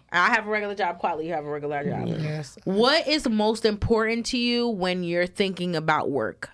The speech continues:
Speaker 1: I'm gonna give, like, or choosing an employer,
Speaker 3: Mm-hmm.
Speaker 1: um,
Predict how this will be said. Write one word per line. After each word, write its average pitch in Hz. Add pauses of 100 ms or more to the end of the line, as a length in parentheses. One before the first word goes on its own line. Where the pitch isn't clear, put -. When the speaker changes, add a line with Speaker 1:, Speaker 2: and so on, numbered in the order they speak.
(100)
Speaker 1:
I'm 202
gonna 226
give, 208
like, 196
or 208
choosing 240
an 190
employer, 185
Speaker 3:
Mm-hmm. 160
Speaker 1:
um, 185